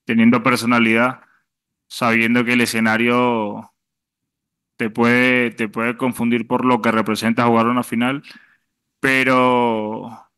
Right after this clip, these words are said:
mañana será un día muy bonito. Sé que todos mis compañeros están preparados y,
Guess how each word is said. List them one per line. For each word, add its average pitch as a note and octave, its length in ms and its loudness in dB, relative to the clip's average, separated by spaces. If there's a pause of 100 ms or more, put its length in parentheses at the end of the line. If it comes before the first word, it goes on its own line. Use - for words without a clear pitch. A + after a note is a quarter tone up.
mañana B2 360 2
será B2 220 0
un B2 80 0
día B2+ 920 -2 (200)
muy B2+ 140 -6
bonito. C3 600 -2 (260)
Sé A2 340 -6
que A#2 200 0
todos A#2 300 -2
mis A#2+ 160 0
compañeros A2 600 0
están A2+ 680 -4 (300)
preparados A#2 720 2
y, A2 440 -6